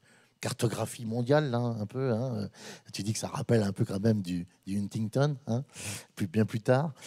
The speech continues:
Euh, c'est, que-, quel, on va revenir après à, à, à toutes, toutes les précautions méthodologiques que tu, que tu abordes, qui sont vraiment passionnantes. Mais, euh, c'est, quelles sont les critiques que,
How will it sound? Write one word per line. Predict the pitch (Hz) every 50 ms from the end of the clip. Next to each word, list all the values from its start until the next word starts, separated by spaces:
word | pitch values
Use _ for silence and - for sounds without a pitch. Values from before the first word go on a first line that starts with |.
| - - - - 113
Euh, | 117 113 113 113 110 110 107 107 104 101 - - - - _ - -
c'est, | 117 117 - - 147 - - _ _ _ _ - _ - _ -
que-, | - 185 165 - -
quel, | 190 185 151 - -
on | 139
va | 127 156
revenir | 147 170 165 147 165 180 135 139
après | 131 - - - 147 143 139 131 - - -
à, | 117
à, | 110 - - 107 95 104
à | 117
toutes, | - - 143 127 - -
toutes | - 139 123 113
les | 113 113
précautions | - - - 147 - 139 123 - 156
méthodologiques | 139 127 117 - 123 113 117 113 117 107 113 120 - _
que | - -
tu, | - - - 101 98 95 - - - - - - _ -
que | 107 107
tu | - - 117
abordes, | 110 110 104 117 117 113 107 -
qui | -
sont | - 95
vraiment | 95 107 135 147 143
passionnantes. | 127 123 110 - - 117 110 110 120 139 156 - - _ - - - - - - _
Mais, | - 120 120 117 - - - - -
euh, | - -
c'est, | - - - -
quelles | - 175 160
sont | - - 190
les | 165 127
critiques | - - - 135 - - 160 160 - -
que, | - 117 107 101 98